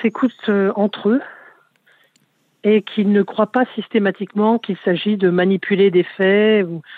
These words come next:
de jouer les victimes. Il y a, euh, des, des souffrances réelles,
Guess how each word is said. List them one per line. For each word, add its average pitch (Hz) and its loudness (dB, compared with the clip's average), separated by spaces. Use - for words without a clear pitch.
de 180 2
jouer 208 4
les 196 4
victimes. 190 -4
Il 196 -2
y 208 2
a, 214 2
euh, 165 -2
des, 175 0
des 180 0
souffrances 226 -2
réelles, 208 0